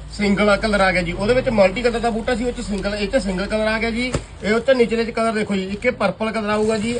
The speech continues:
ਅੱਜ ਕੱਲ੍ਹ ਟ੍ਰੈਂਡਿੰਗ ਕਲਰ ਹੈ, ਪਰਪਲ ਆ ਗਿਆ ਦੇਖੋ ਜੀ। ਤੇ ਨੈਕਸਟ ਦੇਖੋ ਜੀ, ਇਹਦੇ 'ਚ ਗ੍ਰੀਨ ਸ਼ੇਡ ਆਊਗਾ ਜੀ। ਉਹ ਦੇਖੋ ਜੀ, ਬਹੁਤ ਪਿਆਰਾ ਕਲਰ ਹੈ ਦੀਦੀ, ਬਹੁਤ ਸ਼ਾਨਦਾਰ ਕਲਰ ਹੈ ਜੀ, ਗ੍ਰੀਨ ਕਲਰ ਆ ਗਿਆ ਜੀ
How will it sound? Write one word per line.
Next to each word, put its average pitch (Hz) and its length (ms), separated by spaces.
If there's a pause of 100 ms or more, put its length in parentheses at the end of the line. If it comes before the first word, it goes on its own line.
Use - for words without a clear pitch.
ਅੱਜ 175 100
ਕੱਲ੍ਹ 233 140
ਟ੍ਰੈਂਡਿੰਗ 196 340
ਕਲਰ 208 160
ਹੈ, 214 60
ਪਰਪਲ 202 400
ਆ 196 80
ਗਿਆ 208 100
ਦੇਖੋ 208 240
ਜੀ। 214 180 (440)
ਤੇ 220 380 (420)
ਨੈਕਸਟ 196 320
ਦੇਖੋ 226 220
ਜੀ, 226 60
ਇਹਦੇ 240 180
'ਚ 240 260
ਗ੍ਰੀਨ 196 240
ਸ਼ੇਡ 208 200
ਆਊਗਾ 214 260
ਜੀ। 226 200 (600)
ਉਹ 190 180
ਦੇਖੋ 180 240
ਜੀ, 160 60
ਬਹੁਤ 165 380
ਪਿਆਰਾ 202 240
ਕਲਰ 185 220
ਹੈ 185 60
ਦੀਦੀ, 185 260
ਬਹੁਤ 202 380
ਸ਼ਾਨਦਾਰ 180 320
ਕਲਰ 175 220
ਹੈ 185 60
ਜੀ, 196 80
ਗ੍ਰੀਨ 175 260
ਕਲਰ 196 200
ਆ 165 80
ਗਿਆ 143 100
ਜੀ 117 180